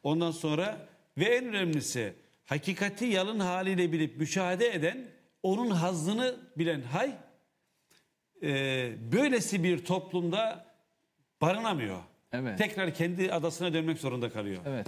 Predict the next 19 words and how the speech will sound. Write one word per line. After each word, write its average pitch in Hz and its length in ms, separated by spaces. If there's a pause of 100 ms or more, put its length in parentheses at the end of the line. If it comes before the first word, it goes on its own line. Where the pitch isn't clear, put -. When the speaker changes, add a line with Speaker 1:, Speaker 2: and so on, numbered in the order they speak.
Speaker 2:
bu 165 60
Salaman 156 540
ve 110 40
Absal'la 127 480
ilgili 131 340
bir 131 100
tasih 131 440
yapayım. 147 540 (320)
Salaman 135 640
ve 110 100
Absal 190 500 (160)
o 170 420 (340)
dine 131 300
mensup, 123 580 (260)
e, 113 100 (880)
şehirde 127 760
yaşayan 143 640
iki 151 220
arkadaş. 104 800